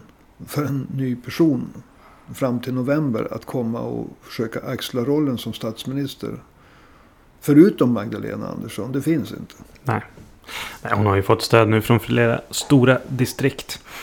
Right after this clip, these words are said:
Speaker 2: Som Skåne och Stockholms län och sånt där, så att det blir nog hon. Men jo, eh,
Speaker 1: Nej, det, det blir hon.
Speaker 2: det blir hon.
Speaker 1: Inte nog.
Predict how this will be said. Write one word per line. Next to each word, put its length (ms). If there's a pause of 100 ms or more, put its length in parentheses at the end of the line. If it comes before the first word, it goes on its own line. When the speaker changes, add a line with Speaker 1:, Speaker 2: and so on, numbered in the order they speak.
(920)
Speaker 2:
Som 200
Skåne 420
och 140 (100)
Stockholms 420
län 240
och 80
sånt 200
där, 80
så 120
att 180 (1200)
det 100
blir 400
nog 280
hon. 240
Men 360
jo, 280 (120)
eh, 80 (120)
Speaker 1:
Nej, 260
det, 120
det 200
blir 300
hon. 220
Speaker 2:
det 100
blir 180
hon. 340 (440)
Speaker 1:
Inte 280
nog. 160